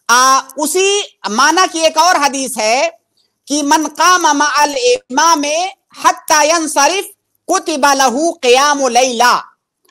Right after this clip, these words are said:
अगर कोई इमाम के साथ क़यामुल लैल करता है, उस वक्त तक क़यामुल लैल करता है इमाम के साथ, जब तक इमाम अपनी नमाज खत्म ना कर ले, तो उसका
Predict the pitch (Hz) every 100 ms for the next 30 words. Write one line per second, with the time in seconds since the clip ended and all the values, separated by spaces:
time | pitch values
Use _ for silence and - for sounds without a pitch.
0 | - 220 302 330 294 320 330 240 233 262
1 | 349 339 320 - 294 302 - 269 262 262
2 | 254 269 285 254 240 226 208 190 208 240
3 | 294 339 339 320 330 330 320 - 285 277
4 | 269 277 277 262 254 254 254 247 233 233
5 | 233 208 220 220 226 302 - _ _ 170
6 | 240 240 320 240 254 277 311 277 262 277
7 | 277 240 262 277 - 240 339 349 330 294
8 | 254 220 233 269 320 _ _ _ - 302
9 | 262 247 -